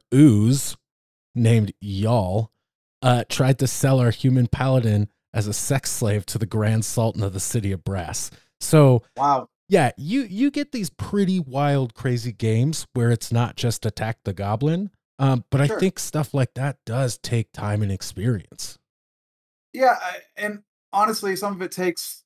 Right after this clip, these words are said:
Speaker 2: you know, a group that's willing to not just get into combat too. Like, I've
Speaker 1: Mm-hmm.
Speaker 2: always said I'm a hack and slash G M. I'm about combat. Uh, when I did Rifts, I started you guys off in the Borderlands universe and almost did give you a choice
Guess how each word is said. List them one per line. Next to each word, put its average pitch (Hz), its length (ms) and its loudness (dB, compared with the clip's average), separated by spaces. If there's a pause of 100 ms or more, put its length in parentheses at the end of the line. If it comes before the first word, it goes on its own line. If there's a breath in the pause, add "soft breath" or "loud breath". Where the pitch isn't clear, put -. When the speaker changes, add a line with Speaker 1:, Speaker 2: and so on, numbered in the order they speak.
Speaker 2:
you 165 100 -4
know, 147 300 -2
a 151 120 -4
group 160 260 2
that's 143 160 -10
willing 151 240 -2
to 127 80 -8
not 131 260 0
just 120 180 -18
get 139 80 -6
into 113 160 -8
combat 123 540 -4
too. 135 380 -8 (100)
Like, 131 180 -6
I've 147 200 0
Speaker 1:
Mm-hmm. 151 40 -4
Speaker 2:
always 165 300 4
said 151 200 0
I'm 143 140 2
a 135 40 2
hack 143 240 2
and 143 80 -2
slash 139 300 -2
G 139 120 -6
M. 127 180 -2
I'm 117 140 -6
about 117 260 -4
combat. 120 540 -4
Uh, 120 240 -6
when 131 160 -2
I 131 80 -2
did 131 180 -6
Rifts, 135 260 -4
I 127 80 -4
started 131 320 -4
you 131 60 -6
guys 127 240 -2
off 127 180 0
in 127 60 -6
the 120 60 -8
Borderlands 120 560 -4
universe 131 400 -6
and 113 140 -8 (440)
almost 139 360 0
did 117 180 -8
give 123 160 -6
you 117 100 -2
a 107 40 -6
choice 139 440 -4